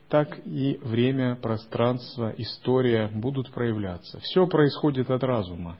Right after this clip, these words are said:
Ничто не имеет своей сущности. Когда этот секрет ясен вам, ваше восприятие реальности и в этом мире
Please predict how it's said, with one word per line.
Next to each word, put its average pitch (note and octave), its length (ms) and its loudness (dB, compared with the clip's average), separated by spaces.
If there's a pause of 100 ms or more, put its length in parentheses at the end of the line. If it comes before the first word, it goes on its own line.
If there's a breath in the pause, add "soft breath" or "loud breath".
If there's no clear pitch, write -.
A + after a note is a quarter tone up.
Ничто C3 400 2
не D#3 220 4
имеет C3 360 4
своей A2+ 300 0
сущности. - 760 -8 (1400 soft breath)
Когда C3+ 480 4
этот C3+ 320 -2
секрет B2 520 0 (120)
ясен C#3+ 600 -2
вам, C#3+ 300 -2 (840 soft breath)
ваше C#3 680 0
восприятие A2+ 760 2
реальности G#2+ 580 0
и A2+ 120 2
в C3 80 2
этом A#2 360 4
мире D3+ 380 2